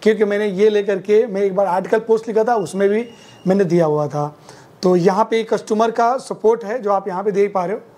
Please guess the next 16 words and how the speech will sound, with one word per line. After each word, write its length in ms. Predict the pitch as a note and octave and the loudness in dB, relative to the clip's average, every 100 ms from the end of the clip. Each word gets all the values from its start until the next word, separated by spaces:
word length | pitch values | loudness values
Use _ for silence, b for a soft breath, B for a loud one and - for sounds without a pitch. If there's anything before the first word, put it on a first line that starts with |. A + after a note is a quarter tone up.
| B B B B B - | B B B B B -4
और 200 | D3+ D#3 | 0 2
यहाँ 200 | E3+ F3+ | 2 2
पे 120 | F#3+ | 2
आप 200 | F#3+ F3 | 2 2
जो 120 | E3 | -4
है 200 | F3 F3+ F#3 | -2 -2 -4
इनसे 460 | D#3+ F3+ F3+ G3+ - B B - | -4 -2 -2 -4 -12 B B -4
ट्वेंटी 200 | F3+ F#3+ | 0 2
फ़ोर 200 | G3+ G3+ | 2 0
into 160 | G3 | -2
seven 240 | G3 F#3+ G3 | -2 -2 0
time 240 | F#3+ F#3+ | -2 -2
chat 240 | F3+ F3+ F3 | -2 -4 0
कर 140 | F#3+ | -2
सकते 320 | F#3 E3+ F3+ | -2 -4 0
हैं। 160 | F#3 | 0